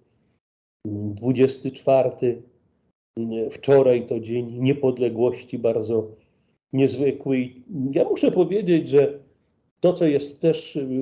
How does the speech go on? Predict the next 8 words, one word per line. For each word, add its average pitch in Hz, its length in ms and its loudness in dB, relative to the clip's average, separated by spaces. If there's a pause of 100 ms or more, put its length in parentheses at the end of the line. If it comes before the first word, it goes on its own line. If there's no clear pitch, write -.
(220)
my 143 560 2
staramy 139 880 0
się 127 200 -2
w - 140 -12
Kaju 117 500 -2 (520)
codziennie, 143 920 4 (600)
mm, 127 480 2
prezentować, 135 1120 2